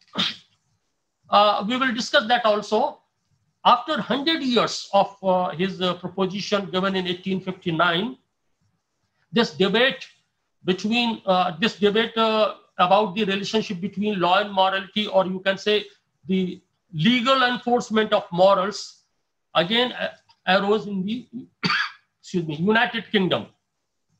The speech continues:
And the occasion was the publication of the report of the Wolfenden Committee. Wolfenden Committee was constituted in the United Kingdom to look into the issues relating to homosexuality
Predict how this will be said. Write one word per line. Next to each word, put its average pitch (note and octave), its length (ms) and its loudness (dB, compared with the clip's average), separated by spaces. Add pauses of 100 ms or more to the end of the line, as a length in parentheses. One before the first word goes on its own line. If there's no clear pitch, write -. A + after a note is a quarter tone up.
(760)
And A3+ 320 0
the G#3+ 60 6
occasion B3+ 460 0
was F#3 400 2
the G#3 100 -4
publication A3+ 680 0
of A3+ 180 2
the G#3+ 140 0
report G#3+ 400 0
of F#3+ 120 0
the G#3+ 120 -2
Wolfenden F3+ 600 -4
Committee. D#3+ 400 -4 (880)
Wolfenden B3+ 560 0
Committee A3 560 -2
was G3 260 2
constituted G#3 720 -4
in F#3+ 180 0
the G3 80 -6
United F3 520 -4
Kingdom A3+ 580 0 (1040)
to G#3 80 6
look C4 280 0
into C4 580 -2 (560)
the B3 240 0
issues C4 400 0
relating A#3+ 460 0
to B3 120 0
homosexuality G#3+ 960 -2